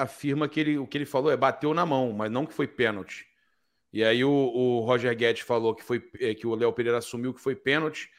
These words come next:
Aí o Glo-, o Globo Esporte, T N T botaram isso. O Léo Pereira veio publicamente, né, no, no, no Instagram falar que,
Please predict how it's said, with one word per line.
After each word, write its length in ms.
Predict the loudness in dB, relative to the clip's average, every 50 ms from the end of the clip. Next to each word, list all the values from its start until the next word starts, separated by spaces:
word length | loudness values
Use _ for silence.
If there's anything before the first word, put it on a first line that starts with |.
| -20 -20 _ _ _ _ _ _
Aí 280 | 0 2 2 4 2 2
o 240 | 2 0 -2 -2
Glo-, 400 | -2 0 2 4 4 2 2 -2
o 40 | -2 -2
Globo 200 | -2 0 0 -2
Esporte, 1040 | -6 -8 0 2 4 6 6 6 4 2 -2 -6 -4 -2 0 0 0 -2 -4 0
T 60 | 2 2
N 180 | 2 2 2 -2
T 260 | 0 2 2 4 4
botaram 480 | 4 2 0 2 4 4 4 4 2 2
isso. 320 | 0 -2 -4 -6 -10 -16 -20 _ _ _ _ _ _ _
O 100 | 0 4
Léo 160 | 4 4 4
Pereira 320 | 4 4 4 6 6 6 4
veio 220 | 4 2 -2 0
publicamente, 880 | -2 -2 -2 -2 -2 0 0 0 0 0 0 -2 -4 -6 -8 -14 -16 -18 _ _ _ _ _ _ _ -10
né, 260 | -6 -4 -2 -2 -4
no, 360 | -4 -4 -4 -4 -4 -4 -6 -6
no, 380 | -6 -6 -8 -8 -10 -12 -14 -14
no 140 | -8 -6 -6
Instagram 520 | -6 -4 0 0 2 2 2 0 -2 -2 -2
falar 360 | 0 0 2 4 4 2 2
que, 380 | 0 -4 -4 -4 -4 -6 -8